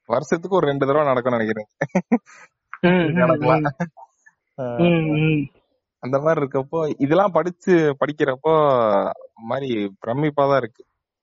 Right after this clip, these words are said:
Speaker 2: ம், ம், ம்.
Speaker 1: "எப்படி அதை பண்றீங்க?" அப்படிங்கிற மாதிரி. ஆனா அதுக்கு
Speaker 2: நானுமே எப்ப ஒரு ரெண்டாயிரத்தி,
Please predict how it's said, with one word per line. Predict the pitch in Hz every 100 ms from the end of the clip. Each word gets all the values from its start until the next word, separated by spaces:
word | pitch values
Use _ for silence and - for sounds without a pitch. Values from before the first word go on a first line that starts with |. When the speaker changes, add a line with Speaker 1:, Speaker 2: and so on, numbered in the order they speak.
| _ _ _ _ _ _ -
Speaker 2:
ம், | 160
ம், | 160 151 139 151 143
ம். | 135
Speaker 1:
"எப்படி | 143 139 196
அதை | 160 131
பண்றீங்க?" | 123 127 135 123 107
அப்படிங்கிற | 101 101 101 95
மாதிரி. | 95 98 139 _ _ _ _ _
ஆனா | - 135 175 147 98 82 _ _ _ - _ _ - - - 98 - _ _
அதுக்கு | 98 98 -
Speaker 2:
நானுமே | 98 92 170 175 233 277 269 320 320 269 202 175
எப்ப | 170 175 - 196
ஒரு | 175 175
ரெண்டாயிரத்தி, | 160 160 170 190 190 170 - 190 175